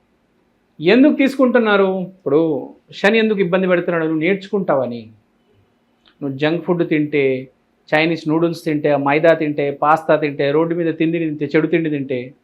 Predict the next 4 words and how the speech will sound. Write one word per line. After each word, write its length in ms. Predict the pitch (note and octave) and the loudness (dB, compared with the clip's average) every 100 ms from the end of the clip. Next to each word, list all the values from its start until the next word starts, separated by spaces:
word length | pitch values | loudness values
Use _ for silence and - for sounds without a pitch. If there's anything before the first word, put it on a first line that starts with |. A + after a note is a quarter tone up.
| _ - | _ -6
ఏమవుతుంది? 680 | G3 G3+ F#3+ F3+ F3 F3 F3+ _ _ _ _ _ | -2 -2 -2 -2 -2 -4 -10 _ _ _ _ _
ట్యూమర్ 240 | C4 C4 A#3+ | 2 4 4
వస్తుంది. 380 | - D#3 B2+ - _ _ _ _ _ _ - | 2 -6 -6 -12 _ _ _ _ _ _ -6
అప్పుడేంటి? 840 | F3+ G#3+ G#3+ G#3+ G3 G3+ G3 G3+ | -2 4 4 4 2 0 0 -6